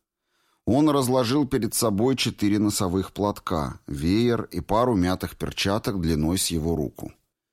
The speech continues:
Определённо фрак к случаю не подходил. Тогда Клиффорд принялся мысленно искать ему замену. Эллиот слишком худой, и к тому же его фрак под замком.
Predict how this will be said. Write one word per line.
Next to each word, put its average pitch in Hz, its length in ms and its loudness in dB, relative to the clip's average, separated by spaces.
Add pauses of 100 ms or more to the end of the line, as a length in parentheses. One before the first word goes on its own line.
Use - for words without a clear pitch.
(480)
Определённо 120 800 0
фрак 127 420 0
к - 80 -12
случаю 131 720 0
не 95 160 0
подходил. 80 600 -6 (800)
Тогда 82 340 -2
Клиффорд 127 520 -2
принялся 98 580 0
мысленно 110 580 0
искать 82 400 -4
ему 90 220 0
замену. 90 540 -2 (760)
Эллиот 139 500 2
слишком 127 500 0
худой, 87 600 0
и 71 120 -6
к - 60 -12
тому 95 280 2
же 90 120 0
его 87 280 0
фрак 92 400 -2
под 110 140 -4
замком. 90 560 -2